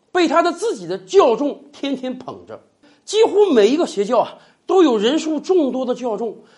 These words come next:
有非常华丽堂皇的宗教场所，而且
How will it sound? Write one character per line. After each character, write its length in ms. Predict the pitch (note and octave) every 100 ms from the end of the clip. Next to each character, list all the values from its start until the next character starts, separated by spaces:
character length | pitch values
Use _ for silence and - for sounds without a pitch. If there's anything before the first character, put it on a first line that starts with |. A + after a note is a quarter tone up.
| _ -
有 120 | A#3+
非 240 | B3 G4
常 200 | D4 D#4
华 440 | - G#3 B3 D4+ D#4+
丽 240 | D#4+ B3+
堂 380 | - F#3 B3+ D4+
皇 240 | G3+ A#3+
的 100 | A3+
宗 220 | A3 B3+
教 140 | B3+ A#3
场 240 | D#3 G#3
所， 200 | D#3+ A2 _ -
而 180 | G3+ D#4+
且 320 | - C#3 -